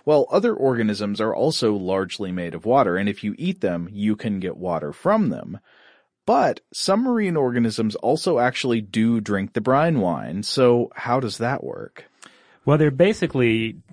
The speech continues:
Speaker 2: two different approaches. Uh, one approach is that they act as osmotic conformers.
Speaker 1: Okay, what does that mean?
Speaker 2: So marine plants and invertebrates, they have no mechanism to control osmosis, so their cells are the same salinity as their environment,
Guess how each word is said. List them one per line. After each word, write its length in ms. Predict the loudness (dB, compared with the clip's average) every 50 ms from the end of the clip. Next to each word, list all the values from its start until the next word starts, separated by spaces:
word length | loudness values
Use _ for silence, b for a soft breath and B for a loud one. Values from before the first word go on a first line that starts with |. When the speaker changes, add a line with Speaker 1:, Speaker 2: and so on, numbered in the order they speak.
| -20 -18 -4
Speaker 2:
two 220 | 0 2 2 4
different 260 | 2 2 0 0 -4
approaches. 540 | -4 -4 -4 -4 -4 -6 -12 -14 -16 -16 -12
Uh, 280 | -6 -2 -2 0 0 -2
one 360 | -4 -6 -4 -2 0 0 0
approach 320 | 0 0 0 0 0 0 -2
is 120 | -4 -4
that 100 | -4 -2
they 160 | 0 0 2
act 340 | 2 2 2 0 -2 _ -6
as 300 | -4 -4 -4 -4 -4 -8
osmotic 840 | -6 -4 -4 -4 -4 -4 -4 -4 -2 -2 -2 -2 -4 -6 -8 -16 -20 -20 _ _ -12
conformers. 800 | -10 -10 -10 -10 -10 -10 -10 -10 -12 -14 -16 -18 -18 -20 -16 -14 -14
Speaker 1:
Okay, 200 | -10 -8 -6 -4
what 160 | -4 -4 -4
does 100 | -2 -2
that 220 | -2 -2 -2 -4
mean? 200 | -8 -10 -8 -8
Speaker 2:
So 220 | 0 4 4 4 4
marine 460 | 4 2 4 4 4 4 4 2 2
plants 360 | 0 -2 -2 0 -2 -2 -2
and 80 | -2 -2
invertebrates, 600 | -2 0 0 2 2 2 2 2 0 0 0 -2
they 100 | 0 0
have 160 | 0 -2 -2
no 140 | -2 -2 0
mechanism 560 | 0 -2 -2 -2 -2 -4 -4 -4 -4 -6 -8
to 80 | -8
control 440 | -10 -10 -10 -4 -2 0 0 2 2
osmosis, 640 | 0 0 0 -2 -2 -2 -2 -4 -4 -6 -6 -6 -6
so 200 | -6 -4 -2 -2
their 120 | -2 -2
cells 540 | -4 -2 0 0 2 2 2 0 -2 -4 -6
are 260 | -6 -4 -2 -2 -2
the 120 | -2 -4 -8
same 420 | -8 -6 -4 -4 -2 -2 -2 -4
salinity 580 | -6 -6 -6 -4 -4 -4 -4 -4 -4 -4 -4 -4
as 100 | -4 -6
their 140 | -6 -6 -6
environment, 600 | -8 -8 -8 -8 -6 -8 -10 -12 -12 -18 -20